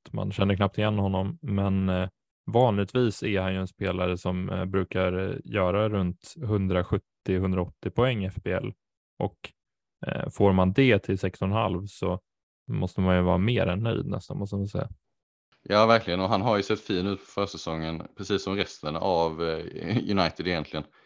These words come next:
Speaker 2: Eh, de har ju spelat, eh, någon form av fyra två tre ett med ställt sina yttrar, Rashford och Sancho, högt och brett. Eh, Bruno Fernandes som tia och Martial på topp. Och ställt om till en, eh, mycket högre press än vad man såg under Ole.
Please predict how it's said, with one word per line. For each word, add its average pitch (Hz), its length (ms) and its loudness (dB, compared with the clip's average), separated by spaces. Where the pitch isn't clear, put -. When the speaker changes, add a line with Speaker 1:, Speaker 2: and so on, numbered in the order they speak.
Speaker 2:
Eh, 82 140 -6
de 92 200 -4
har 101 140 2
ju 98 420 2
spelat, 95 680 4
eh, 90 160 0
någon 95 160 -2
form 98 180 0
av 90 80 2
fyra 90 200 0
två 85 160 -6
tre 82 180 -2
ett - 440 -10
med 87 600 -2
ställt - 420 -4
sina 90 220 -4
yttrar, 85 600 -4
Rashford 87 380 -2
och 82 80 -8
Sancho, 78 600 -6
högt - 320 -8
och 87 100 -4
brett. 95 320 -2
Eh, 82 140 -6
Bruno 95 220 -2
Fernandes 87 440 -2
som 87 120 -8
tia 80 460 -2
och 80 100 -6
Martial 82 400 -4
på - 100 -8
topp. 110 240 -6
Och 95 260 -4
ställt 107 260 0
om 95 180 0
till 90 180 -4
en, 90 200 0
eh, 87 120 -2
mycket 98 280 -2
högre 92 300 2
press - 420 -4
än 80 160 -4
vad 80 380 0
man 80 220 -6
såg 78 280 -4
under 78 220 -4
Ole. 82 340 -2